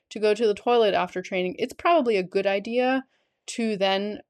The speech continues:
immediately go into a cold plunge for however long you can tolerate, you know, and do a couple of rounds of that,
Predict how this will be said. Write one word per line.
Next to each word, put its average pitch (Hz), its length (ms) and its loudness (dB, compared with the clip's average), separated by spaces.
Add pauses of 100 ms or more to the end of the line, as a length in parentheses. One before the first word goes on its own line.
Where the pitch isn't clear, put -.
immediately 208 680 -2
go 180 220 2
into 190 500 -4
a 180 120 -2
cold 185 360 -6
plunge 185 500 -4 (100)
for 175 480 0 (1200)
however 170 560 0
long 175 480 -2
you 185 160 -6
can 165 300 -8
tolerate, 175 460 -2
you 175 60 -6
know, 170 140 -4
and 170 120 -6
do 175 100 -8
a 165 60 -10
couple 175 260 -10
of 170 120 -10
rounds 170 260 -12
of - 60 -20
that, - 260 -10